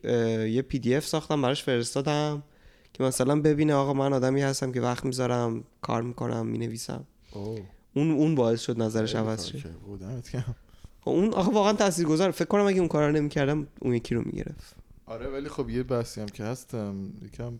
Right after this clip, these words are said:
Speaker 2: آدم حس می‌کنه اگه این کارو بکنم و نگیره چی کلی می‌تونستم ایمیل بزنم. ازش چیز نمی‌کنم.
Speaker 1: همینه دیگه. کلاً باید آدم وقت
Speaker 2: آره.
Speaker 1: بذاره تو همه زمینه‌هاش.
Speaker 2: خب، پس آزاده و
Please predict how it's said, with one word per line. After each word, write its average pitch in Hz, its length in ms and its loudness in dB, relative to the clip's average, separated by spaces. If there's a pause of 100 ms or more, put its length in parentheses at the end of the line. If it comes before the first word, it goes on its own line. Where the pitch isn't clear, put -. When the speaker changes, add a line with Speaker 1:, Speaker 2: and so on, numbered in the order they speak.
Speaker 2:
آدم 113 280 -12
حس 117 140 -12
می‌کنه 113 280 -12
اگه 110 180 -12
این 113 100 -12
کارو 104 240 -8
بکنم 95 400 -12
و 98 80 -10
نگیره 95 420 -12
چی - 180 -18
کلی 104 380 -12 (160)
می‌تونستم 107 420 -14
ایمیل 98 260 -12
بزنم. 95 460 -14 (600)
ازش 90 280 -10
چیز - 220 -14
نمی‌کنم. 85 240 -6
Speaker 1:
همینه 185 280 4
دیگه. 113 400 -2
کلاً 120 320 -10
باید 131 240 -6
آدم 131 220 -4
وقت 139 200 -6
Speaker 2:
آره. - 80 -6
Speaker 1:
بذاره - 180 -6
تو - 160 -10
همه - 180 -8
زمینه‌هاش. 160 680 -14 (460)
Speaker 2:
خب، - 220 -6
پس 90 240 -6
آزاده 104 380 -6
و 107 340 -8